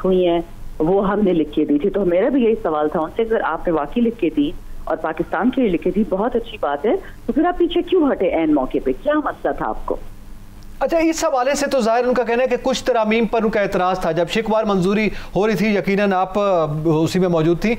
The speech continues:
Speaker 2: तो
Speaker 1: जी।
Speaker 2: उसमें कुछ तरामीम पर जिसमें इंटरनेशनल मुदाखलत का जो मामला है, अ, वो बड़ा एक अहम मामला था।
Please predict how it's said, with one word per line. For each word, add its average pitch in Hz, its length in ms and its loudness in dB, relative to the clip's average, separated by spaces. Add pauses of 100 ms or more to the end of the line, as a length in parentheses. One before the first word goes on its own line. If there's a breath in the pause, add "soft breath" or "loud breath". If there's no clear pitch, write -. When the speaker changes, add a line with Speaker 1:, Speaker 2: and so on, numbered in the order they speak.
(320 loud breath)
Speaker 2:
तो 494 160 4
Speaker 1:
जी। - 140 2
Speaker 2:
उसमें 262 300 0
कुछ 254 240 -2
तरामीम 247 300 2
पर 247 200 0
जिसमें 226 600 2
इंटरनेशनल 208 480 0
मुदाखलत 196 480 0
का 220 100 0
जो 202 120 2
मामला 180 340 2
है, 180 260 0 (240 loud breath)
अ, 165 80 2
वो 185 200 0
बड़ा 214 240 2
एक 208 180 0
अहम 190 220 2
मामला 170 300 2
था। 147 260 0